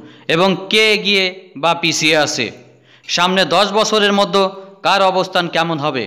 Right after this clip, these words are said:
বন্ধুরা, প্রথমেই আসি আমাদের পার্শ্ববর্তী দেশ, যাদের সৈনিকদের বড় একটি অংশ খাবারের অভাবে থাকে এবং পুষ্টিহীনতায় ভোগে। মাঝে মাঝে আমাদের সীমান্তে যুদ্ধের উস্কানি দেয়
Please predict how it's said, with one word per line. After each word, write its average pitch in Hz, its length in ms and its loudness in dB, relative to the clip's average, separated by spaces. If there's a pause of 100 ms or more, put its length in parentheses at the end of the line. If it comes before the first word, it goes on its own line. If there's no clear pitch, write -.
(520)
বন্ধুরা, 202 400 2 (120)
প্রথমেই 196 460 0
আসি 196 260 0 (460)
আমাদের 180 360 0
পার্শ্ববর্তী 190 680 2
দেশ, 185 240 2 (460)
যাদের 170 380 0
সৈনিকদের 185 640 0
বড় 160 320 2
একটি 202 260 -2
অংশ 185 200 2 (440)
খাবারের 196 440 2
অভাবে 190 340 4
থাকে 185 340 -2 (400)
এবং 170 220 2 (120)
পুষ্টিহীনতায় 180 840 2
ভোগে। 151 260 2 (840)
মাঝে 175 320 2
মাঝে 214 240 2
আমাদের 208 340 2
সীমান্তে 202 520 0 (440)
যুদ্ধের 180 400 2
উস্কানি 175 420 2
দেয় 143 220 2